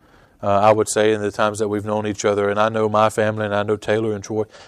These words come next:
But outside of that, I don't know most of you guys other than what he has shared with me. And, and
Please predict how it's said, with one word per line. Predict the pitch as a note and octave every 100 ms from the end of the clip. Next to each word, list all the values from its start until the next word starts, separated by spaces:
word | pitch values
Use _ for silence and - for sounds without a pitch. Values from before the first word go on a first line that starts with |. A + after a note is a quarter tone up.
| _
But | - A#2
outside | C#3 C#3+ A#2
of | G#2+
that, | G#2+ B2+
I | A#2 C3+
don't | C3+ A2+
know | B2 B2+
most | A#2+ A2+ A#2 -
of | G#2+
you | A2
guys | G#2+ G#2+ G#2+
other | A2+ A2+ A2+
than | A2+
what | A2
he | G#2+ G#2+
has |
shared | - - A2 A2
with | A#2 -
me. | G2+
And, | G2 - - - - _ -
and | G#2+ G2+